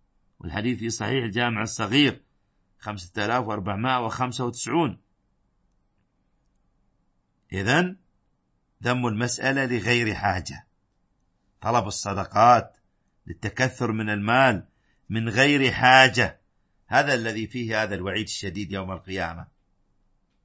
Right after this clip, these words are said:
ويستثنى من المسألة أو طلب المسألة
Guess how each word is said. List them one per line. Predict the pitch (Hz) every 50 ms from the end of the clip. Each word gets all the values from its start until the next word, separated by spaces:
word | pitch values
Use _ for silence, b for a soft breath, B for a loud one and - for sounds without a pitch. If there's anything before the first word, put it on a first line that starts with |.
| _ _ _ _ _ _ _ _ _ _ _ _ _ _ _ _ _ _ _ _ _ _ _ _ _ _
ويستثنى | - 151 185 208 196 - - 208 196 139 147 139 147 156 170 - - _ _ _ _ _ _ _
من | - 107 107 104
المسألة | 98 101 120 127 - - 95 104 110 127 147 147 - - _ _ _ _ _ _ _ _ _ _ -
أو | 101 98
طلب | 90 - 123 123 117 104 95
المسألة | 101 98 110 120 117 - - 95 104 113 127 143 143 -